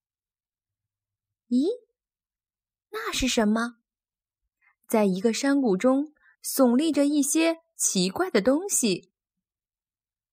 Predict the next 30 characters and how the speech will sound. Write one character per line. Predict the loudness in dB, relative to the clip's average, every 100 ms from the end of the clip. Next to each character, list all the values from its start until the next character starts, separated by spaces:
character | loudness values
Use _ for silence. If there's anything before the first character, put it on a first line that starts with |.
| -2
宝 | -2
儿 | 0 0
走 | 0 -2
过 | 0 -2
去， | -2 -6 -8 _ _ _ _ _ _ _ -4
看 | 2 2
到 | 4 2
了 | 2
一 | 2 2
堆 | 2 2 2 -6 _
乱 | 0 2 4 2
糟 | 2 0
糟 | 0 0
的 | 2 2
缆 | 2 -2 -4
绳、 | -2 -2 0 -2 -6 _ _ _ _ _ _ 0
桅 | 0 2
杆 | 2 0 0 -8 _ _ _ _
以 | -4
及 | -4 -4
帆 | -4 -2 -4 0
布。 | 2 4 2 -6 _ _ _ _ _ _ _ _ _ _ _ _
那 | -2 -2
是 | 0
一 | 0 2
艘 | 0 2 2 0 -10 _
遇 | 0 0
难 | 2
的 | 2 2
船。 | 4 4 2